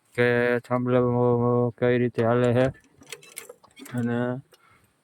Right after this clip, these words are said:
કેવું વાહે થતું આવે છે બધું. જોઈ, કદાચ તમને મારો બહુ અવાજ ના આવે તો તમે જોઈ લેજો.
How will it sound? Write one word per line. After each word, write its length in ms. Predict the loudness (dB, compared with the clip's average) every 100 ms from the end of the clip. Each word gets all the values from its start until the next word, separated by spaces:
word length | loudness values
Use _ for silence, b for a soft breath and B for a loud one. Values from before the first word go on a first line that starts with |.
| _ _ _ _ _ _ _ -2
કેવું 300 | 0 0 0
વાહે 240 | -2 -2
થતું 440 | -2 -4 -2 -2 0
આવે 140 | 0
છે 100 | -2
બધું. 340 | -2 -2 -4 -12 _ _ _ -20 -20 _ -18 -14 -10 -8 -8 -8 -8 -6 -6 -8 -2
જોઈ, 140 | 0 0 -6 -14 -14 -16 -16 -16 -12
કદાચ 280 | -4 -2 -2
તમને 340 | -4 -4 -2
મારો 580 | 0 2 2 2 2 2 2
બહુ 80 |
અવાજ 420 | 2 2 2 0 2
ના 100 | 2
આવે 300 | 2 0 -2 -4 -8 -8 -8 -8 -10 -6 -6 -4 -6
તો 360 | -6 -4 -4 -4 -2
તમે 280 | -2 0 0
જોઈ 220 | 0 0
લેજો. 300 | 0 -4